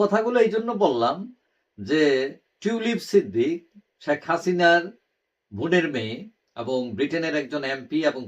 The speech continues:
প্রতিমন্ত্রী, তার পিছনেও এখন ব্রিটেনের পত্রিকাগুলো এমনভাবে লাগছে, সেটা হলো মানে তারা যেভাবেই হোক খুঁজে বের করবে যে কোথায় কোন সমস্যা করেছেন টিউলিপ, তার চাকরি খাওয়া যায় কিনা, শেখ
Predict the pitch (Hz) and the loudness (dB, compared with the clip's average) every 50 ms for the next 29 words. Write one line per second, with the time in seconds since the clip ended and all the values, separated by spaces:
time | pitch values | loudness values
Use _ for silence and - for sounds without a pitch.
0 | - 135 139 - 147 139 143 139 127 - - 151 160 180 214 - _ _ _ _ | -10 -10 -6 -6 -6 -6 -6 -8 -10 -10 -10 -8 -8 -8 -12 -16 _ _ _ _
1 | _ _ _ _ _ _ 147 156 180 208 226 226 214 - 214 196 - - 202 208 | _ _ _ _ _ _ 0 2 4 4 4 2 0 -2 -4 -4 -2 0 0 2
2 | 185 156 127 107 92 87 - _ _ _ _ _ _ _ _ _ _ 123 139 - | 2 0 -2 -4 -6 -10 -16 _ _ _ _ _ _ _ _ _ _ -8 -4 -2
3 | 170 185 175 170 170 175 151 139 151 151 160 180 175 180 175 - 175 170 170 - | 0 2 2 2 2 0 0 0 2 2 2 2 2 2 2 2 0 -2 0 -2
4 | 160 165 151 175 170 151 175 170 175 165 143 139 143 170 180 180 180 190 170 180 | -4 0 2 2 4 4 6 6 6 6 6 4 2 0 0 0 0 0 2 2
5 | 165 143 131 139 147 - - - - - - _ _ _ _ _ _ _ _ _ | 2 2 2 2 0 -2 -8 -14 -16 -20 -20 _ _ _ _ _ _ _ _ _
6 | _ _ _ _ _ - 151 151 190 190 190 175 165 156 151 147 143 143 156 147 | _ _ _ _ _ -4 0 2 4 4 4 4 2 0 0 -2 -2 -2 -2 -6
7 | - - - 139 139 143 160 180 185 190 190 175 131 110 101 95 92 - - _ | -8 -4 0 0 2 4 4 4 6 4 4 2 -2 -8 -14 -16 -16 -18 -20 _
8 | _ 117 147 165 165 - 190 190 214 226 220 175 180 175 156 165 190 196 - - | _ 0 2 4 6 6 4 4 6 4 4 6 6 4 4 4 2 0 -4 -12
9 | _ _ _ _ _ _ _ _ _ _ _ _ _ - 208 - 190 240 208 208 | _ _ _ _ _ _ _ _ _ _ _ _ _ -2 0 2 2 6 8 8
10 | 185 165 - - 156 135 120 117 135 165 165 156 160 - - 147 151 - 190 202 | 6 6 4 0 -2 -2 0 2 2 2 2 0 -2 -4 -4 -8 0 4 4 4
11 | 175 175 - 175 170 160 - 160 160 160 156 - - 180 170 - 156 143 135 - | 6 4 0 -2 -2 -2 -4 -6 -6 -6 -6 -4 -4 -4 -2 -2 -4 -4 -4 -4
12 | - 127 117 - - 147 156 156 170 202 220 214 - _ _ _ _ _ _ - | -6 -8 -8 -4 -2 -2 2 4 4 4 4 2 -4 _ _ _ _ _ _ 0
13 | 147 147 131 131 - 156 147 139 - 170 160 - 165 170 165 160 147 156 156 156 | 2 2 2 2 0 -2 -2 -2 -2 -6 -4 0 2 2 2 2 2 2 0 0
14 | 147 147 165 156 165 170 180 202 - _ _ _ _ _ - 143 147 139 | 0 -2 -4 -2 -2 -2 -2 -4 -8 _ _ _ _ _ -2 -2 -2 0